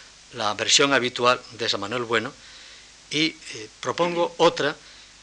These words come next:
que lo interpretaría como la máscara polarmente opuesta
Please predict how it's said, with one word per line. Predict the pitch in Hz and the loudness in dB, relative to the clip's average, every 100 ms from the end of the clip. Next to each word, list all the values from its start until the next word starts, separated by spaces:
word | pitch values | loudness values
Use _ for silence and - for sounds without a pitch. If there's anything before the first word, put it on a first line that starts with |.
| - - | -20 2
que | 151 156 | 4 6
lo | 131 131 | 4 4
interpretaría | 147 165 147 139 143 135 120 127 127 127 - | 2 0 -2 -2 -2 0 0 2 0 -2 -4
como | 123 123 127 - - - - - - - - | -2 -2 -4 -8 -20 -20 -20 -20 -20 -20 -12
la | - | -6
máscara | 113 151 - 135 147 - - - - - | 2 2 4 0 -2 -4 -16 -20 -20 -8
polarmente | - 117 120 127 117 | 0 2 2 -2 -6
opuesta | 110 120 113 - | -4 -2 -2 -2